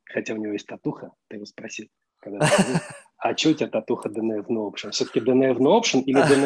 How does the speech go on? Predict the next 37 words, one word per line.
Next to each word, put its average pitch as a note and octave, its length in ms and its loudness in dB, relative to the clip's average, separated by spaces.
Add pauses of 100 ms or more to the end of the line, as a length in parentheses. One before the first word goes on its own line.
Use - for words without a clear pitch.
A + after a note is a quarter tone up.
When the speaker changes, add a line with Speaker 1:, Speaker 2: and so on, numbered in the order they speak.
Speaker 1:
Ф C3 180 -4
option C#3+ 360 2
тоже C3+ 320 2
может B2+ 380 -2
быть?" B2 200 -2
То C3 80 -4
есть A#2+ 120 -6 (320)
все-таки - 300 2
норм D#3 680 4
не C#3+ 100 -4
финиширован. B2+ 760 -8 (400)
Интересно, C#3+ 400 0
что B2+ 200 -2
он A#2+ 140 0
ответит. A2+ 480 -6 (520)
Я F#3+ 140 0
бы C#3+ 140 2
Макса A#2 480 -2
предложил A2 460 -4
послушать. - 520 -12
Он B2 320 -2 (100)
тал-, B2 240 -2
один B2+ 300 2
из - 140 -6
таких - 340 -6
талантливых A#2 640 -6
людей A2 300 -4
нашего, A2 460 -6
ну, A2 280 -8
нашего A2 460 -8
общества, - 380 -14
который - 400 -12
делает A2 260 -6
потрясающую A2 760 -10
вещь, C#3+ 260 -8 (300)
создал G#2 480 -4
такое A2 300 -8